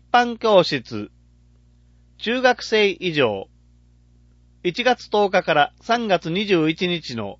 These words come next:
土曜、十五時から十七時。二月二十一日、二十八日除く。小曽部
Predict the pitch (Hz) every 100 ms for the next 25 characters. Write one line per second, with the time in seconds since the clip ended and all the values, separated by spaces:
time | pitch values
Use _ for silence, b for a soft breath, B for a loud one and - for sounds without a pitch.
0 | _ 139 165 185 113 98 _ _ _ _
1 | _ - 185 247 233 190 160 120 107 -
2 | - 151 214 214 190 160 123 104 - _
3 | _ _ _ _ _ _ - 240 247 185
4 | 208 208 180 160 160 160 151 131 101 98
5 | _ _ 190 240 208 160 175 190 170 151
6 | 110 90 _ _ 143 160 151 - 110 -
7 | _ _ _ _ _ _ _ _ _ _
8 | _ - 233 196 127 104